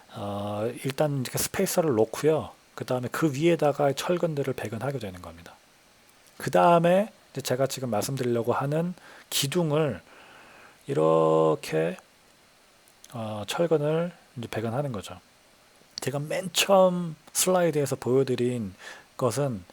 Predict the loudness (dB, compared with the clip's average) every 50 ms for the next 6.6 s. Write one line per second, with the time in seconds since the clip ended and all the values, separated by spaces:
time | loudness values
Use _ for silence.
0 | -12 _ 0 0 2 4 6 6 6 6 4 2 0 -2 -4 -10 -10 -8 -8 -8
1 | -8 -10 -14 _ _ _ _ _ _ _ _ _ _ _ _ _ _ _ _ _
2 | _ _ _ -8 -6 -4 -2 -2 0 2 2 2 2 0 -2 -2 -4 -4 -8 _
3 | -8 -6 -4 -4 -4 -2 -2 -4 -2 0 0 0 2 0 -2 -4 -4 -6 -6 -8
4 | -6 -4 -2 -2 -2 -4 -6 -12 -18 -20 -20 -20 -10 -10 -8 -6 -6 -6 -4 -4
5 | -4 -2 0 2 2 2 0 0 -2 -2 -2 -2 -4 -4 -6 -8 -8 -10 -12 -12
6 | -14 -12 -10 -8 -8 -6 -2 0 0 0 -2